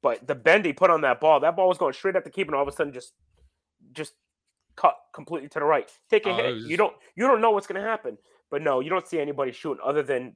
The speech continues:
Speaker 1: Taarabt, but he's got no power in his leg. But you have no one who's willing to just take a hit from, like, eighteen yards out. Just hit it.
Speaker 2: Yeah. Yeah, and it was, uh,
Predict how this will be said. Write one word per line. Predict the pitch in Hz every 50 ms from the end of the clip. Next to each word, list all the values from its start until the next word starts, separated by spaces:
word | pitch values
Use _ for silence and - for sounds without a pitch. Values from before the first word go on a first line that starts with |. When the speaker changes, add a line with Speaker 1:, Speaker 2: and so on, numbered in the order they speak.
| _ -
Speaker 1:
Taarabt, | - 131 147 135 127 - - _ -
but | 120
he's | 127 127
got | - 143 120 - 113
no | 117 110
power | - - 131 120 107 107
in | 98
his | 98 98 -
leg. | 147 147 123 98 90 _ _ _ _ _ _ _ -
But | 123 113 - - - -
you | 147 170 170
have | 185 175 - 156
no | 151 151 160 180 175
one | 170 151 143 131 120 110
who's | 110 131 123 110 120
willing | 131 143 156 156 143
to | - 127
just | 117 - 135 _ -
take | 143 139 -
a | 117
hit | 110 123 147 160 - - _
from, | - 131 127
like, | 127 117 110 - - _ _ _ _ _ _ _ _ _ _ _ _ _ _ _ _ _ _ _ _ _ _ _ - 135
eighteen | 139 143 - 156 143
yards | 139 139 143 - 127
out. | 147 165 - - _ -
Just | 170 - - - _ _ _ _ _ _ _ _ _ _ _ _ _ _ _ _ _ _ _ _ _
hit | - 220 262
it. | 220 - _ _ _ _ _ _ _ _ _ _ _ _ _ _ _ _ _ -
Speaker 2:
Yeah. | 110 110 110 104 - - - _ _ _ _ _ _ _ _ _ _ _ _ _ _ _ _ _ _ _ _ _ _ _ _ _ _ _ _ _ _ _ _ _ _ _
Yeah, | - 139 147 147
and | 143 135 151 156
it | 151 151
was, | 160 156 131 117 131 147
uh, | 143 143 143